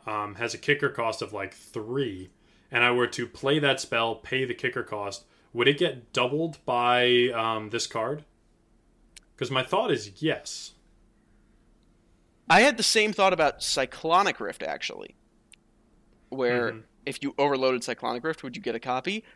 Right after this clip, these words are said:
Speaker 2: But then I realized that doesn't matter for Cyclonic Rift 'cause it already hits everything.
Speaker 1: Right, and, and I
Speaker 2: But
Speaker 1: did pull up Cyclonic Rift 'cause that was exactly the same vein, and I am seeing a rule listing,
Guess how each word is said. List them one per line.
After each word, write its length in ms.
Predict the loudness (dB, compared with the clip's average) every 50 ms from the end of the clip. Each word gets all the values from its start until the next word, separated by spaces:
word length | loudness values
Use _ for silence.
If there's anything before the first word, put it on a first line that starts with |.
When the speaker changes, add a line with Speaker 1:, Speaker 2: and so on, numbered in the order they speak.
| _ -12
Speaker 2:
But 120 | -10 -4
then 120 | -4 -2 -2
I 40 | -2
realized 340 | -4 -2 -2 -2 -2 -4
that 100 | -6 -8
doesn't 260 | -8 -8 -8 -8 -10 -10
matter 280 | -8 -8 -6 -6 -6 -6
for 140 | -6 -8
Cyclonic 460 | -6 -6 -8 -6 -6 -6 -6 -6 -6 -6
Rift 300 | -6 -6 -6 -8 -14 -12
'cause 200 | -12 -12 -12 -10 -10 -8
it 120 | -4 -2
already 220 | -2 -2 -2 -4
hits 180 | -8 -10 -8 -6
everything. 340 | -6 -6 -6 -4 -2 2 4
Speaker 1:
Right, 380 | 6 6 6 6 4 0 -2 0 4
and, 220 | 6 6 6 6
and 200 | 6 4 6 6
I 100 | 8 6
Speaker 2:
But 80 | 8 8
Speaker 1:
did 140 | 8 6 6
pull 160 | 4 4 4
up 120 | 4 4 4
Cyclonic 440 | 2 0 0 2 0 0 0 0 0
Rift 180 | -2 -2 -2
'cause 140 | -4 -2 0
that 100 | 2 2
was 140 | 2 0 -2
exactly 640 | -4 -6 -4 -4 -2 -2 -2 -2 -2 0 2 2 2
the 320 | 2 -2 -8 -6 -4 -4
same 280 | -2 -2 -2 -2 -4 -2
vein, 320 | 0 0 0 0 -2 -4
and 160 | -4 -2 -2
I 100 | 0 2
am 160 | 2 0 0 0
seeing 200 | 0 -2 -2 -2
a 60 | -4
rule 280 | -2 0 0 0 0 -2
listing, 460 | -2 -4 -4 -4 -4 -4 -4 -6